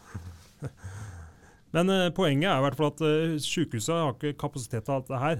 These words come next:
Det blir alt for dyrt også, å, å skulle ha så mange pasienter inne. Så sannsynligvis så vil jo ikke staten, velferdsstaten kunne bære det. Da, da ender du i den situasjonen at mange flere må,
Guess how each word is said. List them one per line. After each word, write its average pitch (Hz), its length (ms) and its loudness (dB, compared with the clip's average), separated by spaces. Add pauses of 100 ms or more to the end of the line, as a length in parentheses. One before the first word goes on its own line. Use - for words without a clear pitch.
(160)
Det 135 100 -8
blir 143 140 0
alt 120 180 0
for 156 100 2
dyrt 127 240 2
også, 156 220 4 (260)
å, 151 160 -4 (240)
å 135 40 -4
skulle 135 220 -2
ha 110 160 -4
så 120 200 -2
mange 110 300 -4
pasienter 120 520 -6
inne. 143 240 -2 (720)
Så 147 100 -10
sannsynligvis 143 640 0
så 160 100 0
vil 120 220 0
jo 113 80 -2
ikke 123 960 -2
staten, 120 540 -4
velferdsstaten 104 580 -6
kunne 110 180 -4
bære 101 380 -4
det. 151 120 2 (440)
Da, 131 120 -2 (100)
da 127 240 -4
ender 110 260 -2
du 113 60 -2
i 123 80 -2
den 110 100 -2
situasjonen 110 580 -4
at - 200 -10 (120)
mange 113 280 -2
flere 107 200 -4
må, 117 180 -4